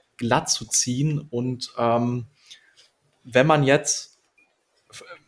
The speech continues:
im, im Freelance-Kontext arbeitet oder selber, äh, als Unternehmen seo umsetzt und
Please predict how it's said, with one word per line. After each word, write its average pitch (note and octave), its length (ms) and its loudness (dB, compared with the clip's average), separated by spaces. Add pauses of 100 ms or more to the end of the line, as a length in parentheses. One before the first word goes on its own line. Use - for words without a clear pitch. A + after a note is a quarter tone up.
(200)
im, B2+ 220 2
im B2+ 200 -2
Freelance-Kontext F3 1000 2
arbeitet - 320 -2
oder A#2+ 180 4
selber, F3+ 680 8
äh, C#3 280 4
als C3+ 140 2
Unternehmen C#3 520 2
seo C3+ 260 4
umsetzt D#3 720 0
und F#3+ 340 2